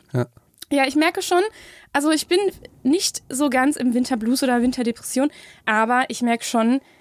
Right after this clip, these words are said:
Speaker 2: dass mich das echt müde macht. Also ich, so diese Dunkelheit.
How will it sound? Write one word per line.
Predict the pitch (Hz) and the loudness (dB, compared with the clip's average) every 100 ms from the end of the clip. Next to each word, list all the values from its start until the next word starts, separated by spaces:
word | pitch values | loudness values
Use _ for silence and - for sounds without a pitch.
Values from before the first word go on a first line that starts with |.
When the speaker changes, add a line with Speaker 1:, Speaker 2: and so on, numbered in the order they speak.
| _ - | _ -4
Speaker 2:
dass | 233 | 0
mich | 262 - | 0 -2
das | 247 254 | -4 -4
echt | - | -2
müde | 254 254 | 0 2
macht. | 226 202 - - _ _ - | 2 -2 -6 -16 _ _ -2
Also | 233 247 | 0 -2
ich, | 240 - - _ _ _ _ _ | -4 -12 -16 _ _ _ _ _
so | - 240 | -8 -4
diese | 247 247 | 0 0
Dunkelheit. | 202 285 415 427 277 202 202 330 - | 0 0 2 2 2 2 2 0 -4